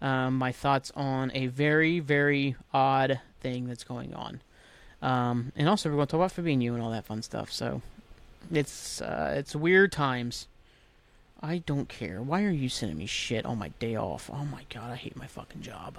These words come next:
Whatever. <sighs> Fuck my job, dude. Fuck it.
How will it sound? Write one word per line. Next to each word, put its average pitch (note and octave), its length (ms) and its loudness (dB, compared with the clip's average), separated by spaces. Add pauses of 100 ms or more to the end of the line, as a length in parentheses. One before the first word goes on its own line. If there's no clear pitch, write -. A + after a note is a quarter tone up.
Whatever. - 440 -12 (340)
<sighs> - 360 -20
Fuck - 800 -4
my - 120 -16
job, - 380 -14 (100)
dude. - 80 -18 (340)
Fuck - 260 -4
it. - 200 -20